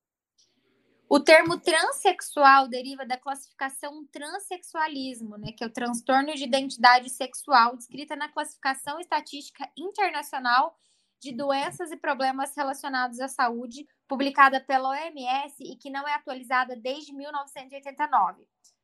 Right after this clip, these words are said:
Segundo a O M S, o transexualismo é um desejo de viver e ser aceito enquanto pessoa do sexo oposto. Esse desejo se acompanha, em geral, de um sentimento de mal-estar ou de inadaptação por referência ao seu próprio sexo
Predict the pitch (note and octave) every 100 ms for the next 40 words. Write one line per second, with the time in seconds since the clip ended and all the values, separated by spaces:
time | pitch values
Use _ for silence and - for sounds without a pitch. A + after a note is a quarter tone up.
0 | _ - A3+ C4 D4+ D#4+ D4+ C#4+ C4 A#3+
1 | C#4 - - C4 B3+ C#4 E4+ F4 E4+ -
2 | C#4 B3 C4+ C#4 C4+ B3+ B3+ B3+ C4+ C#4
3 | B3+ C#4 C4+ C4 C#4+ D#4+ - C#4+ C4 C4
4 | - A#3+ C4 - D#4 _ _ - C#4 D4
5 | D4 C#4+ C#4+ C#4 C#4+ C#4 D4 D4 B3+ -
6 | D#4 D#4 A#3 G#3+ - - A#3 _ _ _
7 | - B3 B3 B3 B3 C4+ C#4+ C#4 D4 D4
8 | C#4 C#4 C4 C4+ C4+ - E4+ E4+ D#4 C4
9 | C4+ C4 C#4 C4+ C4 B3+ C4 A#3+ A#3 B3
10 | A3+ B3+ B3 C4 - C4+ D#4 - B3+ C4
11 | A#3 C#4+ D4+ C#4 D4+ B3+ B3+ C#4 C#4+ D4+
12 | C#4 C#4+ - C4 B3 C4+ C#4+ C#4 D4+ D4
13 | C4 A3+ A#3 C#4 - A3 A3 -